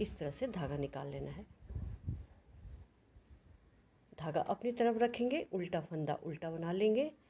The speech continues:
सीधा फंदा सीधा बना लेंगे। ये उल्टा फंदा दिख रहा है, धागा अपनी तरफ, उल्टा फंदा उल्टा बना लेंगे। धागा आगे की तरफ रखेंगे, इसी होल से एक बार फिर हमने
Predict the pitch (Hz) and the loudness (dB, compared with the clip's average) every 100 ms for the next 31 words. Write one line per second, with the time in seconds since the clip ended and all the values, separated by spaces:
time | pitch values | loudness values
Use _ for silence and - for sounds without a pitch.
0 | _ _ - 269 214 160 170 143 143 - | _ _ -10 -2 2 2 0 -2 -2 -6
1 | 156 185 196 202 214 214 226 262 294 - | -6 -4 0 2 4 6 6 4 -2 -8
2 | _ _ _ _ - - - - - 170 | _ _ _ _ -20 -20 -20 -20 -8 -4
3 | - 175 151 143 143 147 139 151 185 262 | -4 -2 -2 -2 -2 -2 -4 -8 -6 -6
4 | 185 147 151 143 156 160 165 277 - _ | -4 0 0 0 -6 -2 -2 -2 -6 _
5 | _ _ _ _ - 156 - 143 139 139 | _ _ _ _ -10 -10 -8 -10 -8 -8
6 | 220 320 _ _ - - - - 170 - | -8 -10 _ _ -18 -18 -14 -6 -4 -2
7 | 143 139 127 156 277 160 170 170 170 233 | -4 -6 -6 -4 -4 -2 0 2 2 0
8 | 277 311 254 202 180 151 147 165 165 269 | 0 -2 -2 0 0 0 -2 -2 -2 -2
9 | - 208 294 277 170 156 151 - - 165 | -4 -6 -4 -4 -2 -2 -2 -6 -2 -2
10 | 156 180 175 170 220 - 156 170 294 | 0 -2 -4 -4 -10 -6 -2 2 2